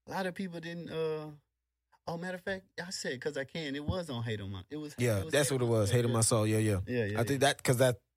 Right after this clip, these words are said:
Speaker 2: that's why,
Speaker 1: Yeah.
Speaker 2: 'cause of that, that bar.
Speaker 1: Right. Yeah, that,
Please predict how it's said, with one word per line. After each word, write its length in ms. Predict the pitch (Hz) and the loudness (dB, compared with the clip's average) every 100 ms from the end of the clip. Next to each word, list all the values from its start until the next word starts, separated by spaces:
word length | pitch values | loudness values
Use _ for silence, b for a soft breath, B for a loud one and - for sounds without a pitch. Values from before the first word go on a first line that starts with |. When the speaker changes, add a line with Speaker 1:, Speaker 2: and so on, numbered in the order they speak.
| 107 | 2
Speaker 2:
that's 220 | 104 107 | 4 6
why, 320 | 135 143 101 95 - | 4 4 2 -4 -4
Speaker 1:
Yeah. 100 | 120 | -2
Speaker 2:
'cause 80 | 104 | 2
of 40 | 107 | 2
that, 260 | 113 - | 2 2
that 200 | 110 113 | 2 4
bar. 280 | 123 127 98 - _ | 4 4 2 -4 _
Speaker 1:
Right. 300 | 98 101 95 - _ _ _ _ _ | -4 -2 -2 -4 _ _ _ _ _
Yeah, 160 | - 156 | 0 2
that, 240 | 139 151 | 4 0